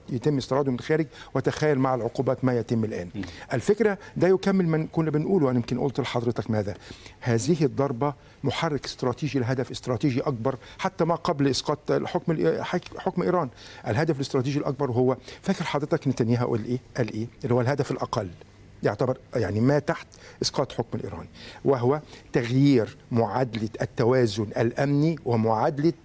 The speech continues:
Speaker 1: التوازن في القوى الإقليمية. معادلة التوازن الأمني تساوي النفوذ،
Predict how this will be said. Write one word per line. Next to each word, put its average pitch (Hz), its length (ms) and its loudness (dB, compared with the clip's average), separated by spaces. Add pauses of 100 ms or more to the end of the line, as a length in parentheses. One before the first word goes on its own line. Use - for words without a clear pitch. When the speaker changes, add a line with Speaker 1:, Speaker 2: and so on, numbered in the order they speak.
(340)
Speaker 1:
التوازن 131 640 2
في 139 340 0
القوى 147 460 2
الإقليمية. 95 640 -2 (380)
معادلة 135 380 2
التوازن 139 420 4
الأمني 156 540 2
تساوي 156 520 4
النفوذ، 117 440 2